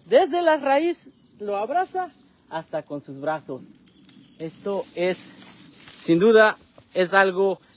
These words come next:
muy especial. Es algo muy especial. Tan lindo que está. Tan lindo. Ah, dígame si habían visto algo tan lindo como esto, ¿eh? Nos están mostrando cómo entre ellos se abrazan,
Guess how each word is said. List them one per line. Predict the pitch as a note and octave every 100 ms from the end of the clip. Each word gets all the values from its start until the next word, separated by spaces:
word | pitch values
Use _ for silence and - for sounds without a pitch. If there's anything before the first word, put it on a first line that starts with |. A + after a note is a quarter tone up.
| _
muy | F3+ G#3 G3+ -
especial. | D#3+ - - C3+ D#3+ D3+ F3+ _ _ _ -
Es | E3
algo | G#3 G#3 F3+
muy | G3+ B3+ G#3+
especial. | F3 D#3 C#3 D#3+ C#3+ - _ _ -
Tan | D3+ D#3+
lindo | F#3+ A#3 F#3 D#3+
que | C#3+
está. | - C#3+ C3+ _ - _ -
Tan | E3+ F#3
lindo. | A#3 A3+ F#3+ F3
Ah, | D#3 E3
dígame | A3 C4+ A3+
si | -
habían | G3 A3 A3
visto | A3 A3
algo | G#3 F#3+
tan | - D#3+ E3
lindo | F3+ E3 D#3
como | C#3+ D3
esto, | D3 - C3+
¿eh? | F#3 A#3+ _ _ _ _
Nos | - C#3+
están | F#3 A3
mostrando | G3+ - G3+ G#3 G3
cómo | G3 G#3 G#3
entre | F#3+ E3 E3+
ellos | G3 F3
se | D#3+
abrazan, | C3+ D3+ F#3 F3+ F#3 F3+ E3